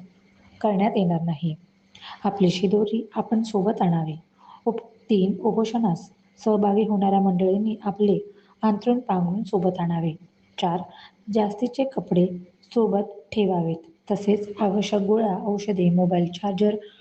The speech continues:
टॉवेल सोबत, ब्रश इत्यादी साहित्य सोबत ठेवावे. पाच, कार्यक्रमस्थळी सर्वांनी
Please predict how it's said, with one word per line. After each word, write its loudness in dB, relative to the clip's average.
टॉवेल 2
सोबत, 0
ब्रश 0
इत्यादी 0
साहित्य 0
सोबत 0
ठेवावे. 0
पाच, -2
कार्यक्रमस्थळी 0
सर्वांनी 2